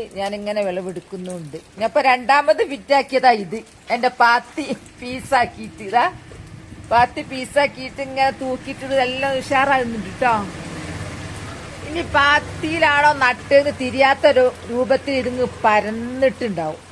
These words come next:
ഉണ്ട കെട്ടിണ്ടാവും. അന്നേരം ഞാൻ കാണിച്ചിരുന്നുണ്ട്. ഞാൻ ഇവിടെ ദാ വേറെ ഒരു പാത്തി ഇങ്ങനെ കെട്ടി തൂക്കി വെച്ചിട്ട് ഇവിടെ നടാൻ വി-, വിചാരിച്ച് നോക്കുമ്പോ മഴേനോണ്ട് മണ്ണ് കൊണ്ടുവരാൻ കഴിയുന്നില്ല. ഇവിടെ അവിടെ നിക്കട്ടെ.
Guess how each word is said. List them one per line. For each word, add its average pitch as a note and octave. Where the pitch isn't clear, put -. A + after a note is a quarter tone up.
ഉണ്ട A#3
കെട്ടിണ്ടാവും. D#3
അന്നേരം G3+
ഞാൻ G#3
കാണിച്ചിരുന്നുണ്ട്. E3+
ഞാൻ C4+
ഇവിടെ C#4+
ദാ C4
വേറെ A#3+
ഒരു B3
പാത്തി A#3+
ഇങ്ങനെ A#3
കെട്ടി A3
തൂക്കി A3+
വെച്ചിട്ട് A3+
ഇവിടെ A#3
നടാൻ G#3+
വി-, A3
വിചാരിച്ച് G#3+
നോക്കുമ്പോ G3+
മഴേനോണ്ട് G#3+
മണ്ണ് G#3+
കൊണ്ടുവരാൻ F#3+
കഴിയുന്നില്ല. F3
ഇവിടെ E3+
അവിടെ F3
നിക്കട്ടെ. E3